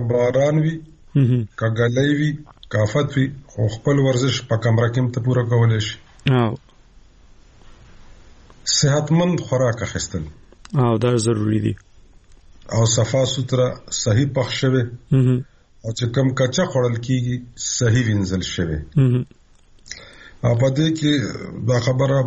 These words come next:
Speaker 1: زه به وکړم،
Speaker 2: مهم.
Speaker 1: لکه زموږ غونته کې، اه، پاتې هیوادونه چې وي، دلته موږ په دې باغاتو، سبزیانو باندې سپریګانې کوو، یو سبب دغه هم ګرځي.
Speaker 2: دا هم دی، صحیح دی. ښه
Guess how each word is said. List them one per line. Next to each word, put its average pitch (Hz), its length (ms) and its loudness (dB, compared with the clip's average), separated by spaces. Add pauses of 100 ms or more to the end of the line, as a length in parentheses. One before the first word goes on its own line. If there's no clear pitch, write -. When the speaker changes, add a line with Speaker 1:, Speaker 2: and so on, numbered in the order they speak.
(460)
Speaker 1:
زه 131 80 4
به 131 120 2
وکړم، 156 240 2
Speaker 2:
مهم. 123 500 0
Speaker 1:
لکه 127 200 0
زموږ 143 340 2
غونته 143 220 0
کې، 135 220 0 (320)
اه، 120 260 2 (720)
پاتې 135 240 2 (120)
هیوادونه 123 440 2
چې 117 200 0
وي، 120 120 4 (460)
دلته 135 240 2
موږ 135 260 4
په 135 120 2
دې 123 80 2 (100)
باغاتو، 127 480 2
سبزیانو 127 460 2
باندې 117 340 2
سپریګانې 117 640 2
کوو، 117 120 2
یو 120 160 4
سبب 113 420 2
دغه 98 200 0
هم 87 140 0
ګرځي. 85 280 0
Speaker 2:
دا 127 180 2 (120)
هم 110 220 2
دی، 101 200 2 (400)
صحیح - 440 0
دی. 123 80 -6 (720)
ښه 170 100 2